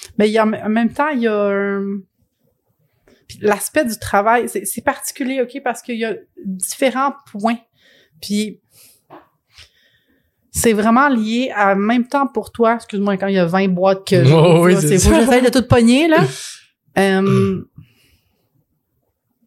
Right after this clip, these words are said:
Speaker 1: il y a vraiment une complexité autour de, de la, ta mère et de l'alignement ancestral de ta mère. Ça enlève pas toutes ses qualités, ça enlève pas toute la beauté de la, la, de la femme, puis,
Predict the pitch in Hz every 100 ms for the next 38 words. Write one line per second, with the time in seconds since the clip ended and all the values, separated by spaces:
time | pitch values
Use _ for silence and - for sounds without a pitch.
0 | _ _ _ _ _ _ _ _ _ _
1 | _ _ _ - - 214 208 226 285 247
2 | 233 202 214 202 - 214 196 190 190 196
3 | 190 160 196 185 180 - - 190 180 180
4 | 185 214 - 190 180 190 190 190 190 -
5 | 185 180 180 180 185 185 180 180 - 185
6 | 185 180 170 165 165 165 160 220 247 -
7 | _ - 190 190 190 208 220 185 190 196
8 | 180 170 196 233 254 - 175 175 185 196
9 | 190 208 185 180 185 190 196 185 175 175
10 | 175 170 170 175 185 190 185 180 180 180